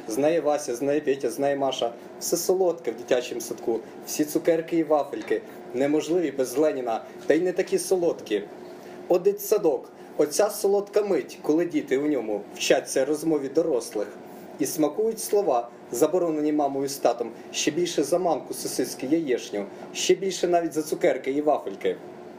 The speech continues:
І за смакуванням вафельки разом із цими словами чомусь спадає на думку Маші фраза химерна, що Ленін дебіл.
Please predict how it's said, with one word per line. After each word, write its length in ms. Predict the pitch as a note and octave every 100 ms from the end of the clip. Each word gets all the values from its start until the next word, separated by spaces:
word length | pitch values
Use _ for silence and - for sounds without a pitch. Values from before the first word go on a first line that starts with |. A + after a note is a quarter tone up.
| - - - - -
І 180 | A3 -
за 160 | A#2+
смакуванням 580 | C#3+ D#3 - D3 D3+ D3 D3
вафельки 480 | C#3 C3 A2 A2+ - - -
разом 380 | C#3 F3 E3+ C#3
із 160 | C3
цими 240 | - C#3 A#2+
словами 500 | - D#3 C#3 A2+ G#2+ - - -
чомусь 380 | - G#3 C4 -
спадає 400 | - G3+ C4 B3
на 120 | A3
думку 320 | F#3+ G3+ G3+
Маші 340 | F#3+ F#3 F3+ -
фраза 420 | - D#3 C#3 A2+
химерна, 600 | B2 A2+ A2 G#2+ G#2+ G#2+ - -
що 320 | - C#3+ C#3 -
Ленін 500 | C3+ D#3+ G3 D#3 A2 - -
дебіл. 400 | D#3 F#3+ A2+ G2